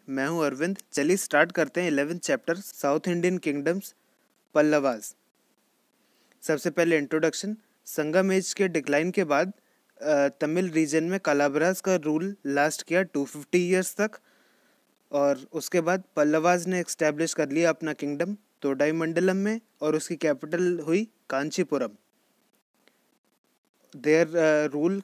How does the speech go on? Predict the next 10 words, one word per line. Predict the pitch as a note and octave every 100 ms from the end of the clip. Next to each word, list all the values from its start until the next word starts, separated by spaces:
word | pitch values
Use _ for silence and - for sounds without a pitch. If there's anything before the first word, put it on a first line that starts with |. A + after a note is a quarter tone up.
| E3
continued | D#3+ E3+ F#3 G3 G3+ -
till | F#3+ F3 - D3+
Todamandalam | D#3 F3 F#3 F#3 F#3 F3+ F#3 F3+
was | F3 F3 -
captured | D3 C#3+ - F3+ F3+
and | D#3+ D#3
annexed | D3+ D#3+ D3 C3+
by | F3+ F3+ E3
Imperial | D#3 F#3 F#3 G3 G#3
Cholas | - D3 B2+ A#2